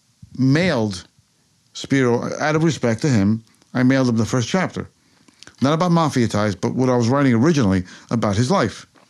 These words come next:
I sent him the, the chapter, and then he calls me from prison. He goes, "Hey, Nick, how you doing?" I say, "Hey, Spiro, how you doing?" "I got the thing you sent me."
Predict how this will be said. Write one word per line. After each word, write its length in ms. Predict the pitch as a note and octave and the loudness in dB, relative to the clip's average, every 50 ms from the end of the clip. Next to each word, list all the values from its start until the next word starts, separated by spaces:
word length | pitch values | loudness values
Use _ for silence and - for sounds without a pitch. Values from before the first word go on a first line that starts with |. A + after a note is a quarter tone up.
| - _ - - - _ _ _ _ _ _ _ _ - _ _ _ _ _ _ _ _ _ _ _ - - | -20 _ -20 -20 -20 _ _ _ _ _ _ _ _ -20 _ _ _ _ _ _ _ _ _ _ _ -10 -4
I 120 | - B2+ | -2 -2
sent 240 | A2+ - F3+ G3+ F3+ | 0 0 2 2 4
him 160 | D#3 E3+ D#3+ | 4 4 2
the, 160 | C#3 C3 B2+ | 2 2 2
the 160 | A#2+ A2 A#2 G#2 | 2 2 0 -2
chapter, 560 | - B2+ A#2 G#2+ G2+ - A2+ A2+ B2 B2+ C3 _ _ _ _ _ - _ _ _ | 0 -2 -2 -2 -2 -2 -2 -4 -4 -4 -10 _ _ _ _ _ -20 _ _ _
and 80 | - C3 | -2 0
then 80 | D#3+ F#3 | 0 0
he 60 | F3 | 0
calls 280 | - D#3+ F3 F3 C#3+ | 0 0 0 0 0
me 80 | C#3+ D3 | 0 -2
from 200 | A2+ A2+ C3+ A#2 | 0 0 -2 0
prison. 400 | - C3+ B2 F2+ E2 D#2+ D2+ - _ _ _ - _ _ _ _ _ _ _ _ _ - - | 0 0 -2 -2 -4 -8 -12 -14 _ _ _ -20 _ _ _ _ _ _ _ _ _ -8 -4
He 100 | - C#3+ | -2 0
goes, 180 | D3 C#3+ C#3+ | 0 2 2
"Hey, 400 | F3+ G#3 G#3 G3 E3 B2 G2 F2 F2+ G2+ | 2 0 0 0 0 -2 -2 -4 -8 -8
Nick, 380 | A#2 C3+ F3 F#3+ D#3 - - - - | -2 -2 0 0 0 -4 -8 -12 -6
how 80 | - D3+ | -4 -2
you 100 | D#3+ D#3 | -2 0
doing?" 300 | C#3+ F3 D3+ A2+ F#2 F#2+ | 0 0 0 0 0 -2
I 40 | - | -2
say, 120 | B2+ - G#3 | -2 0 0
"Hey, 60 | F#3+ | 0
Spiro, 240 | C#3 - E3+ E3+ E3+ | 0 0 0 0 2
how 60 | F3 | 0
you 60 | F#3 | 0
doing?" 220 | F3 F3 B2+ F#2 D#2+ - _ _ - - - - - - - _ _ _ _ _ _ _ _ _ _ _ _ - | 0 0 -2 -2 -4 -6 _ _ -20 -20 -20 -20 -20 -20 -20 _ _ _ _ _ _ _ _ _ _ _ _ -6
"I 140 | - D#3+ F3 | -4 -2 0
got 280 | E3 G#3+ G#3+ G#3+ G#3 G3+ | 0 0 0 2 2 2
the 140 | F3+ F3 | 2 2
thing 220 | - - G#3+ G#3 F#3 | 2 2 2 4 4
you 80 | F3+ | 4
sent 280 | C#3 - G#3 G#3+ F3 C#3+ | 4 2 2 2 2 2
me." 200 | A#2+ G#2+ G2 F2+ | 2 2 2 0